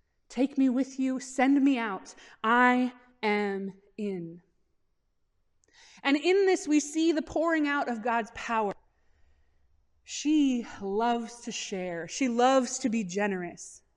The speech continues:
And through God's generosity is that intimacy and closeness, that God pours out her power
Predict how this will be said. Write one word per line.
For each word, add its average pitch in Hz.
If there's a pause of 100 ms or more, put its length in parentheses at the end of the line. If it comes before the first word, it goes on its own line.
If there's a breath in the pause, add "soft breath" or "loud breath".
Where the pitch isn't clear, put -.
(1040)
And 226
through 285
God's 220
generosity 208 (140)
is 294
that 202
intimacy 220
and 190
closeness, 185 (280 loud breath)
that 214
God 233
pours 320
out 269
her 226
power 208